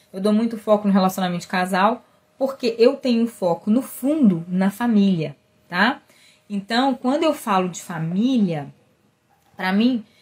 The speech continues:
é, é muito importante, né, a minha relação com o pai dos meus filhos, o, né, e a minha relação com os meus filhos. É, o meu, a minha grande, é, proposta, né, é,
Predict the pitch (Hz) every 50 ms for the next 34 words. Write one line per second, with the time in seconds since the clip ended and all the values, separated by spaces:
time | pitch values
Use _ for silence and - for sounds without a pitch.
0 | _ _ _ _ 190 202 190 - - 208 208 208 220 285 311 - 339 - 254 247
1 | 247 - _ - 240 262 294 320 302 254 - - 196 180 180 202 233 - - 214
2 | 220 214 220 247 311 339 311 330 294 269 247 240 - - - 233 247 277 370 440
3 | - _ _ - - 311 294 302 - 254 254 277 302 294 277 254 254 247 240 -
4 | - 240 247 269 294 294 277 226 202 - - - - _ _ _ _ _ - 208
5 | 202 175 202 208 220 226 254 277 254 220 247 233 226 220 220 240 220 226 226 233
6 | 233 220 214 233 226 226 247 269 277 - - 269 254 226 208 180 - - _ _
7 | _ _ _ _ _ - 196 185 - - 208 214 214 214 220 240 285 339 359 339
8 | 294 240 180 - 180 196 202 208 240 277 302 247 214 220 247 277 320 370 370 277
9 | 220 202 190 170 156 - - - 165 165 151 - - - 202 190 190 - _ -
10 | 202 214 247 302 302 - - - - 175 165 156 170 190 220 240 247 220 - -
11 | 180 175 170 170 160